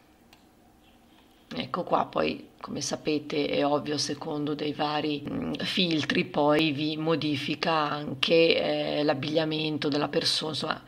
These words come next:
fa, mm, modifiche e qui, eh, in buona sostanza scegliendo cine-, cinematic vedete che mi dà già una risoluzione otto K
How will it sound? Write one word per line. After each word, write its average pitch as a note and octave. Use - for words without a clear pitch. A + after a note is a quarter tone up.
fa, E3
mm, -
modifiche E3+
e F#3+
qui, F#3
eh, D#3
in D#3+
buona D#3+
sostanza D#3+
scegliendo E3
cine-, E3
cinematic E3
vedete D3+
che D#3+
mi D3+
dà D#3
già D#3+
una D#3
risoluzione D#3
otto -
K E3